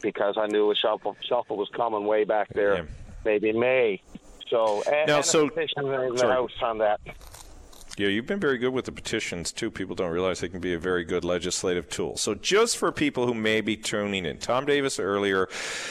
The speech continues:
Speaker 2: was responding, as I said, to a call Cliff had made after Prime Minister had visited and was talking about the conservative approach to, uh, climate change. Cliff acknowledged, uh,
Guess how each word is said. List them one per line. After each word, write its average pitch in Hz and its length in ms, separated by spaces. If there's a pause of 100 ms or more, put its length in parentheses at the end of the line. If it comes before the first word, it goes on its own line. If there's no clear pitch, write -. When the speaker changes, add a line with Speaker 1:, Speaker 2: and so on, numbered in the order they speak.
(220)
Speaker 2:
was 92 200
responding, 101 640
as 92 140
I 82 40
said, - 220
to 80 100
a 78 40
call 95 380
Cliff - 420
had 87 160
made 87 280
after 82 500 (240)
Prime 87 220
Minister 78 320
had 80 120
visited 78 640
and 78 300
was 78 140
talking 87 320
about 80 180
the - 60
conservative 113 560
approach 87 760
to, 82 640
uh, 78 240
climate 87 320
change. 87 380
Cliff 85 200
acknowledged, 87 800
uh, 69 560